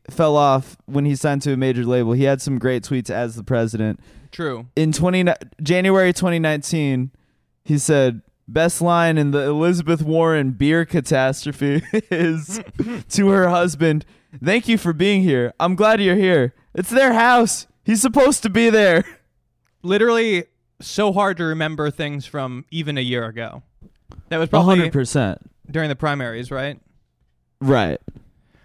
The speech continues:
Speaker 1: No, exactly.
Speaker 2: Uh,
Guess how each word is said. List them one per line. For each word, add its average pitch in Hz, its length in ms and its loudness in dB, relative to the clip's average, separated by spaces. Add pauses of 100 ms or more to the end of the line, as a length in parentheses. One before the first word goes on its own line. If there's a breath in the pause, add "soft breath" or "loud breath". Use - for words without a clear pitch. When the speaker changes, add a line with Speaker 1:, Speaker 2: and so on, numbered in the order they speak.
(420 soft breath)
Speaker 1:
No, 131 320 4
exactly. 120 680 0 (280)
Speaker 2:
Uh, 151 640 -6